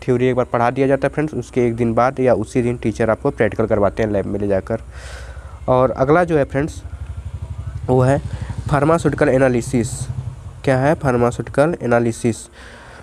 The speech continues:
और यह, इसमें भी फ्रेंड्स थ्योरी and प्रैक्टिकल है,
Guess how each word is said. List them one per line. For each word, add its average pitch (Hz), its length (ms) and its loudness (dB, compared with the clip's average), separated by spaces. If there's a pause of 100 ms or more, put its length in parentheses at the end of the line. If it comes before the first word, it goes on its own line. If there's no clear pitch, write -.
(500)
और 123 240 4
यह, 135 180 6
इसमें 151 340 2
भी 156 80 4
फ्रेंड्स 151 380 0 (680)
थ्योरी 143 260 6
and 143 280 4
प्रैक्टिकल 117 520 0
है, 104 240 0